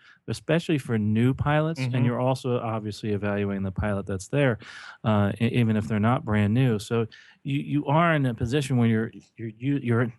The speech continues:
Speaker 1: involved in the regular evaluation of pilots.
Speaker 2: Correct.
Speaker 1: I thought about you doing that, I th-, and that's really cool that you brought that up, uh, because I was gonna do that. So no, those are, those are the ways I've done it, is just, uh, getting a new C F I.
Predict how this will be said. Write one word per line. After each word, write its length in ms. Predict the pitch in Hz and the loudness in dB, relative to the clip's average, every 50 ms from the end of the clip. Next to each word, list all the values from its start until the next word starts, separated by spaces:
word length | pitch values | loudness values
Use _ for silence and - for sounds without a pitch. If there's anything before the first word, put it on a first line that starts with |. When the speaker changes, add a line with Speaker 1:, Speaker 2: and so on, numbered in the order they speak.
| - | -6
Speaker 1:
involved 500 | 139 135 120 110 113 127 139 139 135 123 | -4 -4 -2 0 0 0 2 2 2 4
in 60 | 123 123 | 4 4
the 100 | 123 117 | 4 4
regular 300 | 117 123 117 117 113 110 | 4 2 2 0 0 -2
evaluation 560 | 101 117 117 113 110 113 117 110 - - 107 | -2 -2 -2 -2 -2 -2 -4 -4 -6 -8 -10
of 80 | 101 | -10
pilots. 440 | - - - 180 190 180 139 110 - | -8 -8 -6 -4 -2 -2 -2 -2 -4
Speaker 2:
Correct. 300 | - - 110 104 90 98 | -6 -4 -2 -2 0 2
Speaker 1:
I 60 | 147 | 0
thought 280 | 139 - - 208 240 247 | 0 -2 -2 0 0 2
about 200 | 240 185 143 92 | 4 2 2 2
you 260 | 147 170 233 233 196 - _ _ _ - | 2 2 2 2 0 0 _ _ _ -4
doing 260 | 123 185 226 262 233 165 | 0 2 4 6 6 4
that, 120 | 139 127 | 4 4
I 120 | 127 135 135 | 2 0 0
th-, 160 | 131 - 143 | -2 -4 -4
and 140 | 165 160 175 | -2 0 0
that's 180 | 196 196 - | 0 0 0
really 200 | 196 185 165 135 | 0 0 0 0
cool 220 | 131 - 175 170 156 | 0 2 4 4 4
that 120 | 143 135 | 4 4
you 80 | 123 120 | 2 2
brought 280 | 107 127 123 117 110 | 2 2 2 2 0
that 140 | - 107 101 | -2 -2 -2
up, 280 | 120 143 131 107 - - - - - - - - _ - | 0 0 -2 -2 -6 -12 -18 -20 -20 -20 -20 -16 _ -4
uh, 100 | 107 107 | -2 0
because 320 | 104 120 113 - 113 107 | 0 0 0 0 0 0
I 60 | 113 | 0
was 240 | 110 110 117 123 117 | 0 0 0 0 0
gonna 160 | 123 117 104 | 0 0 -2
do 160 | 98 107 104 98 | -2 -2 -2 -2
that. 160 | 101 95 98 | -2 -2 -2
So 100 | - 131 | 0 2
no, 160 | 135 156 160 | 4 4 4
those 180 | 156 190 190 190 | 4 4 2 2
are, 80 | 196 - | 0 2
those 220 | 156 196 202 180 | 2 2 2 2
are 40 | 165 | 0
the 80 | 170 | 2
ways 180 | 156 156 151 139 | 2 2 2 2
I've 140 | 139 120 110 | 2 0 0
done 160 | 131 127 117 | 0 0 0
it, 80 | 107 104 | 0 -2
is 120 | 98 101 | -4 -4
just, 320 | - 117 113 110 - - | -4 -4 -4 -4 -4 -4
uh, 80 | 120 113 | -4 -2
getting 220 | 104 135 139 139 139 | 0 0 2 2 2
a 40 | 139 | 4
new 160 | 143 143 139 | 4 2 2
C 200 | 135 - 156 147 | 0 0 0 0
F 160 | 135 131 - | 0 0 0
I. 280 | 131 127 127 120 120 | 0 0 0 0 -2